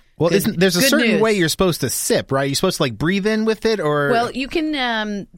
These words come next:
Speaker 2: chew the wine first, which would be, uh, you know, putting in your mouth and,
Speaker 1: Right.
Speaker 2: and chew-,
Speaker 1: Swish it
Speaker 2: almost
Speaker 1: around a little
Speaker 2: chewing
Speaker 1: bit?
Speaker 2: it
Speaker 1: Okay.
Speaker 2: to, like, get you, get the full texture.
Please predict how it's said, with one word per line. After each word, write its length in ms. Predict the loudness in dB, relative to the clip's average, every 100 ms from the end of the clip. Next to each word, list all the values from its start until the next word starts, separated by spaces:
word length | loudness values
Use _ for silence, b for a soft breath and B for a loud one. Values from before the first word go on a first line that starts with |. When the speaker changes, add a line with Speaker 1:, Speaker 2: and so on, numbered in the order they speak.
| -10
Speaker 2:
chew 280 | -6 -4 -2
the 80 |
wine 260 | -2 -4 -4
first, 320 | -4 -6 -4
which 160 | -8 -4
would 140 | -4
be, 580 | -4 -4 -4 -4 -8 -12 -12
uh, 120 | -12 -12 _
you 120 | -6
know, 80 | -6
putting 220 | -4 -4
in 20 | -4
your 100 | -4
mouth 320 | -2 -4 -4
and, 100 | -2
Speaker 1:
Right. 200 | -2 -2
Speaker 2:
and 360 | -4 -4 -8 -12 -8
chew-, 160 | -4
Speaker 1:
Swish 160 | -2 0
it 60 |
Speaker 2:
almost 180 | 0 0
Speaker 1:
around 100 | -2
a 40 | -2
little 140 | -2
Speaker 2:
chewing 220 | -2 -2
Speaker 1:
bit? 120 | -4
Speaker 2:
it 60 | -4
Speaker 1:
Okay. 100 | -4
Speaker 2:
to, 60 | -2
like, 300 | -4 -6 -6
get 160 | -6 -6
you, 120 | -12 -8
get 180 | -6
the 60 | -8
full 220 | -6 -6
texture. 400 | -4 -8 -6 -8